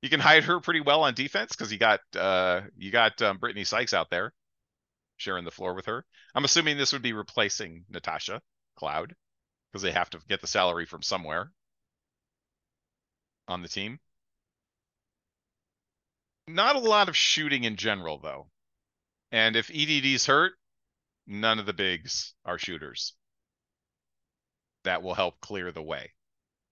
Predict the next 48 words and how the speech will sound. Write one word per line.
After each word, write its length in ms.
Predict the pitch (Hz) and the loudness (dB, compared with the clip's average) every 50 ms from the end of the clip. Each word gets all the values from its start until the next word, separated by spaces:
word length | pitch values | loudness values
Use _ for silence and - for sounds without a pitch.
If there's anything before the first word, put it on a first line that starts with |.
| _ - | _ -12
and 120 | 80 80 | -10 -8
open 240 | 85 82 - 87 80 | -8 -8 -8 -10 -12
up 140 | 78 - - | -12 -12 -12
the, 100 | 78 76 73 73 76 | -14 -14 -14 -14 -16
open 280 | 73 85 82 - 82 82 | -14 -14 -14 -12 -12 -14
up 120 | 76 _ | -14 _
the 80 | - - | -16 -20
pick 180 | - 87 82 | -18 -16 -16
and 120 | - 69 69 | -16 -16 -16
roll 200 | 69 - - _ _ _ | -16 -16 -18 _ _ _
on 140 | - 69 - | -20 -20 -20
the 60 | - | -20
floor. 300 | - - 73 - - - _ _ _ _ _ _ _ _ _ _ _ _ _ _ | -20 -20 -18 -18 -20 -20 _ _ _ _ _ _ _ _ _ _ _ _ _ _
That's 220 | - 98 101 - - | -4 -4 -4 -4 -6
the 80 | 101 | -10
big 180 | 85 95 85 73 | -8 -10 -10 -8
problem. 380 | - 80 69 67 - - - _ _ _ _ _ _ _ _ _ _ _ _ _ _ _ _ _ _ _ _ _ _ | -8 -8 -8 -8 -10 -14 -20 _ _ _ _ _ _ _ _ _ _ _ _ _ _ _ _ _ _ _ _ _ _
I'm 160 | - 135 185 233 | 2 2 4 4
not 200 | 262 277 - - | 4 2 2 0
really 300 | 185 208 202 196 185 175 | -2 -2 0 2 2 2
enamored 380 | 160 147 147 147 139 135 120 | 4 4 2 2 2 0 -4
with 120 | 113 113 - | -4 -4 -4
this 160 | 113 - - | -4 -4 0
Washington 460 | 107 101 101 - 107 98 - 107 98 | 2 2 2 0 -2 -6 -6 -6 -4
team. 220 | - 110 104 98 | -2 -2 0 2
I 80 | 107 113 | 2 2
guess 200 | 190 285 - - | 2 0 -2 -2
we'll 120 | 156 139 | -2 0
get, 180 | 127 139 135 135 | 2 2 2 2
we'll 80 | 135 139 | 0 -2
see 160 | - - 180 | -2 -2 -2
what 140 | 160 143 - | -4 -4 0
kind 160 | - 127 120 | 0 0 0
of 60 | 110 | 0
moves 220 | 104 113 110 104 95 | -2 -4 -6 -4 -4
that 120 | 110 101 | -4 -2
they 140 | - 101 95 | -2 -2 -2
make 260 | 92 92 90 80 - | 0 -2 -2 -2 -2
as 120 | 107 92 90 | -6 -8 -8
it 60 | 85 | -10
gets 200 | 90 82 - - | -12 -12 -12 -12
closer 340 | - 104 98 92 - - 95 | -10 -8 -6 -6 -6 -6 -8
to 100 | 95 90 | -10 -12
the 120 | 80 82 | -8 -4
season. 520 | - - 92 87 80 82 78 69 65 - _ _ _ _ _ _ _ - | -4 -4 -4 -4 -10 -12 -12 -14 -18 -20 _ _ _ _ _ _ _ -4
Um, 380 | - 85 82 80 78 80 78 - - | -2 0 0 0 -2 -4 -8 -10 -2
but 260 | - 104 98 95 92 - _ _ _ _ _ _ _ _ | 2 2 4 4 2 0 _ _ _ _ _ _ _ _
they, 280 | 107 113 117 113 113 | -2 -2 0 -2 -2